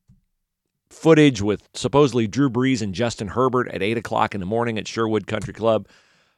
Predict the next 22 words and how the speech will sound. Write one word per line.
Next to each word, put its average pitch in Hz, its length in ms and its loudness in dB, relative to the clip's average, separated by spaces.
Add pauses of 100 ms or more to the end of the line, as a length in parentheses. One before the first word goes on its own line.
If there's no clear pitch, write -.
(120)
I 165 140 6
don't 170 80 10
know 151 100 10
if 127 80 4
he 127 80 0
was 107 220 -2
late. 160 420 8 (200)
We 147 120 -2
haven't 220 160 2
gotten 180 160 0
a 147 80 2
lot 143 140 6
of 113 80 -2
details 120 480 2
on 90 280 -4 (320)
what 117 200 2
happened 110 640 -2 (200)
to, 113 640 -2 (560)
uh, 90 280 -4 (880)
instigate 117 520 -2
the - 60 -20
crash. - 460 -12